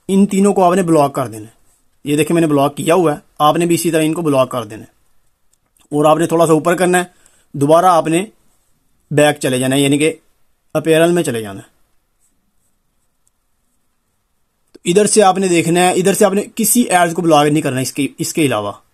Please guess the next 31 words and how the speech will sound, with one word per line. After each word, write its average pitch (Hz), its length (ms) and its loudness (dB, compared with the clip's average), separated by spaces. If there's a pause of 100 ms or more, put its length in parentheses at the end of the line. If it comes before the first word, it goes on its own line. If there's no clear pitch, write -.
(100)
सिर्फ 180 180 0
आपने 165 200 2
क्लॉथिंग 165 400 -2
में 180 80 0
जाने 151 200 0
के 160 100 -4
बाद 160 300 -2
तीन 170 240 -2
एड्स 143 240 -4
को - 80 -8
ब्लॉक 117 240 -2
करना 156 200 -4
है 175 120 -16 (560)
और 160 120 2
आपने 165 280 0 (140)
all 156 260 4
categories 139 440 -2
में 175 100 -2
चले 127 200 -6
जाना 107 200 -12
है। 107 60 -20 (1600)
उसके 170 240 -2
बाद 185 100 4
आपके 175 140 0
पास 180 180 -2
दूसरा 156 360 -2
ऑप्शन 175 240 0
आ 170 120 4
चुका 160 220 -4
है 165 60 2
इधर, 165 180 -2